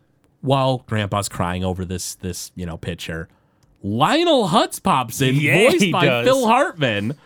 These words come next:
Speaker 1: And he goes up to Grandpa and he's like, and he's like, you know, like, you know, Beatrice, or he's like, "Beatrice Simmons is, was a very wealthy woman." And, you know, like, she's, you know, like, you know,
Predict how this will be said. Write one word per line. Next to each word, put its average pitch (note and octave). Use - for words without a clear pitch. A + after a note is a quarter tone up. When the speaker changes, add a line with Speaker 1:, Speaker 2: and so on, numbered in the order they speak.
Speaker 1:
And E3
he E3+
goes G3+
up A#3+
to A3
Grandpa D#3+
and B2+
he's A#2+
like, A#2
and A#2+
he's A2+
like, G#2
you A2
know, F#2
like, G2
you A#2
know, F2+
Beatrice, D3+
or A#2+
he's A2
like, G#2+
"Beatrice G#3+
Simmons E3
is, D3
was C#3
a D3
very G#3+
wealthy D#3
woman." G3+
And, D3+
you B2+
know, A2+
like, A2+
she's, G3
you F3+
know, C3
like, A#2
you A2
know, F#2